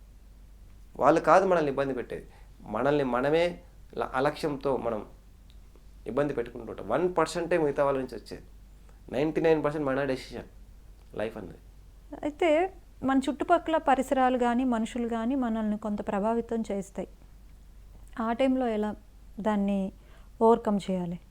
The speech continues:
Speaker 1: కొంతనే ప్రభావితం చేస్తారు, మీరే అన్నారు కదా, కొంత ప్రభావితం చేస్తారు, అంతా కాదు,
Speaker 2: మ్మ్.
Speaker 1: మిగతాదంతా?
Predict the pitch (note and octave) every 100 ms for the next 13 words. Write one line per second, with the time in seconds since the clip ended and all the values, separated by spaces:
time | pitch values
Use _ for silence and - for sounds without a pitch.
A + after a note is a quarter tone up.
0 | - - - D3+ F3+ A3+ G#3+ D3+ C3+ C3+
1 | G#2 F2+ - - D#3 B2 G2+ E2+ - B2
2 | C3+ C#3 C#3 A#2+ C3+ A#2+ G2 F2 G#2+ A#2
3 | D3 G#2 F#2+ A#2 B2 D3+ D3+ E3